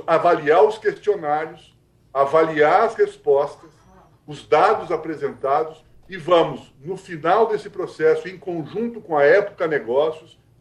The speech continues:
portanto, é uma agenda muito importante de divulgação e de difusão, reconhecer as melhores práticas. Essa é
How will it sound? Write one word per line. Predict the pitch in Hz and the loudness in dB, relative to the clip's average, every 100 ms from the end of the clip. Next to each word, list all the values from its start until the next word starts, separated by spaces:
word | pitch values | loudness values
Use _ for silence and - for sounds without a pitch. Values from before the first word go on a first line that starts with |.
| - | -20
portanto, | 143 180 180 - 165 _ _ 143 | -10 -8 -8 -12 -18 _ _ 4
é | 156 | 4
uma | 156 151 | 4 0
agenda | 131 156 160 147 | 0 -4 -4 -4
muito | 147 208 196 | -4 -10 -12
importante | 160 160 147 165 165 - | -10 -6 -6 -6 -10 -10
de | 139 | -20
divulgação | 147 165 139 165 - - 180 180 | -20 -20 -18 -12 -12 -8 -8 -8
e | |
de | 151 | -12
difusão, | 143 143 123 113 180 - _ _ | -16 -20 -16 -8 -8 -8 _ _
reconhecer | - 208 208 208 196 - 175 180 190 - | 2 4 6 6 4 -2 0 2 2 -2
as | 160 | -6
melhores | 165 185 156 151 151 | -2 0 2 2 0
práticas. | - 117 92 - _ _ _ _ _ - | -8 -8 -8 -12 _ _ _ _ _ 0
Essa | 151 196 - | 2 2 0
é | 190 151 160 175 | 2 2 2 -2